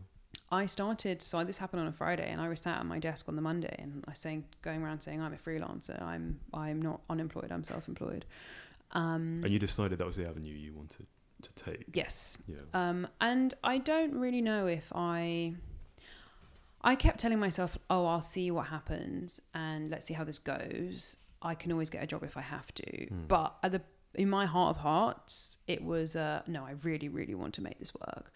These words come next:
Speaker 1: I, I kind of, looking back on it now, I realised that I was really being fueled by every time I'd been turned down for an internal job as a writer, or that lost opportunity that I've been, I was supposed to be going on to this new,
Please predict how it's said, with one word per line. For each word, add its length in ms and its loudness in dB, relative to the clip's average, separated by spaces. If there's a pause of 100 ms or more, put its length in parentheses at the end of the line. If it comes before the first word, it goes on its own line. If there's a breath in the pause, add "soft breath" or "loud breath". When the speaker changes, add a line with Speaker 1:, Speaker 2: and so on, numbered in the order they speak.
(400 loud breath)
Speaker 1:
I, 160 0 (180)
I 140 -2
kind 280 -2
of, 140 0 (800)
looking 340 6
back 220 2
on 80 4
it 100 0
now, 340 2
I 120 2
realised 440 0
that 60 -4
I 40 -2
was 140 -2
really 420 2
being 300 2
fueled 500 -2
by 420 -2 (400 loud breath)
every 200 2
time 280 0
I'd 120 0
been 120 0
turned 300 -2
down 480 -2
for 280 -4
an 60 0
internal 840 -4 (340)
job 440 -2 (140)
as 160 -8
a 40 -8
writer, 680 -6
or 300 -4
that 180 -2
lost 240 0
opportunity 760 -2
that 180 -8 (140)
I've 160 -8
been, 300 -6 (220)
I 40 -8
was 100 -8
supposed 420 2
to 40 -8
be 100 -2
going 260 -2
on 300 -4
to 120 -6
this 220 -6
new, 220 0